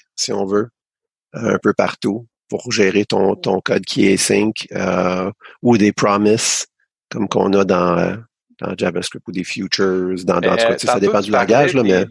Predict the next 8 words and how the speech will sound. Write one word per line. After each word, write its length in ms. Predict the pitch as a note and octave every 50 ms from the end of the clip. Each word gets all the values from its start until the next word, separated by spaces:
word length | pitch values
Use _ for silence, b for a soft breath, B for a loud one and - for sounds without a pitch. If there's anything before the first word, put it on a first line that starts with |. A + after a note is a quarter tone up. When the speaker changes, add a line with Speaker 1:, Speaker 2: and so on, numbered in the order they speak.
| - -
Speaker 1:
mais 40 |
Speaker 2:
des, 300 | A#2 A2 A2 - - - _ _
des 280 | C#3+ A#2+ A#2+ A#2 A2 A#2+
exemples 420 | A#2 A#2 A#2 C3 C#3 C#3+ C#3+ _ _ _ _ _
de, 260 | C3+ B2 A2+ A2 A2
de 520 | G#2+ A2+ A2 G#2+ G#2 G#2 G#2 G#2 G#2 G#2 _ _ _ _ _ _
multithreading, 800 | - A#2 A#2 A#2 - - - - - B2 A#2 A2+ A#2+ B2+ - F3+
mais 280 | E3 C3+ A#2+ A#2 -